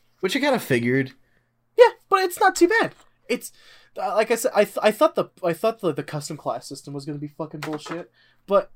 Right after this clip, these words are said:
Speaker 2: honestly, it kinda helps. It kinda helps 'cause, like,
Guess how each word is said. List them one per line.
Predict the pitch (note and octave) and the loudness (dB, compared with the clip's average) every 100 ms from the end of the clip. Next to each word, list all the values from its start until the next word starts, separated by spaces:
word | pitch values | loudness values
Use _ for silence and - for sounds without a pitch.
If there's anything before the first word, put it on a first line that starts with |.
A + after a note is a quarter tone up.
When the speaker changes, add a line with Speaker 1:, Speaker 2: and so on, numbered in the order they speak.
| - | -4
Speaker 2:
honestly, | F#3 G#3+ - D4+ F4 - _ _ _ _ _ _ _ _ _ _ _ _ | -2 -2 -4 -2 -2 -6 _ _ _ _ _ _ _ _ _ _ _ _
it | E3+ | -14
kinda | G#3 C#4 A#3+ | -4 -2 0
helps. | F#3 D#3 - - - | -2 -2 -6 -16 -16
It | - | -2
kinda | A#3 G3 | -2 0
helps | F3+ D#3+ | -4 -4
'cause, | - D3+ | -10 -10
like, | D3+ D#3 | -6 -6